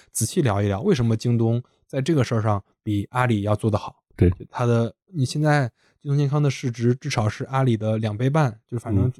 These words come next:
Speaker 1: 两倍还要多。
Speaker 2: 嗯。对，我看它好像比第二名、第三名就加起来都要高。
Speaker 1: 嗯，京东健康的故事我先按下不表啊，但是还有一个巨头没有提，就是腾讯。
Speaker 2: 嗯。
Speaker 1: 在无，互联网医疗的这个赛场上，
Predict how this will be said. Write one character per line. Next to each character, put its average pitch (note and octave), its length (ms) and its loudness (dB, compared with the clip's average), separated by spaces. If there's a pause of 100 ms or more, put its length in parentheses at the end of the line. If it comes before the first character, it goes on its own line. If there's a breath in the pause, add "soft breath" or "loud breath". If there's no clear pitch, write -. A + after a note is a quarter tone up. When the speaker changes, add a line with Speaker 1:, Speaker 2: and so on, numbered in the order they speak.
Speaker 1:
两 A#2 200 0
倍 D#3 120 0
还 A#2+ 100 0
要 A2+ 140 2
多。 G#2+ 220 -6
Speaker 2:
嗯。 - 40 -16
对， G2 200 2 (120)
我 A2 80 2
看 B2 240 0
它 A2+ 100 0
好 A2 140 2
像 A2+ 160 2
比 G#2+ 200 0
第 A#2 140 -2
二 A#2 140 2
名、 G2+ 220 0
第 G#2+ 80 0
三 G#2+ 200 2
名 G2 200 2
就 A2 120 -2
加 B2+ 240 0
起 G#2+ 140 2
来 F#2 80 2
都 F#2 80 0
要 F2+ 180 2
高。 - 160 0 (420)
Speaker 1:
嗯， B2 220 0 (160)
京 D#3 120 -4
东 E3+ 80 2
健 F3 100 2
康 E3+ 180 0
的 D#3 60 2
故 C3+ 160 0
事 A#2+ 180 -2
我 G#2+ 160 0
先 B2+ 200 0
按 C3 120 0
下 B2 160 0
不 B2 120 0
表 G2+ 180 -4
啊， G2+ 220 -4 (680 soft breath)
但 D3 140 -2
是 C3 380 2
还 C3+ 160 -4
有 D#3 120 4
一 G#2+ 120 2
个 B2 100 0
巨 A#2 160 -2
头 A2 180 -2
没 A2+ 120 2
有 A2 120 4
提， - 260 -8
就 - 140 -2
是 A2+ 80 4
腾 A2 220 -4
讯。 C3 180 2 (260)
Speaker 2:
嗯。 G2+ 220 2 (200)
Speaker 1:
在 C3 100 -4
无， C3+ 140 2
互 D3 180 -6
联 E3 140 2
网 C#3 120 2
医 E3 60 2
疗 C3 180 0
的 D#3+ 120 0
这 D#3 100 2
个 C#3 100 2
赛 B2+ 200 0
场 G#2+ 180 -4
上， G#2 260 -2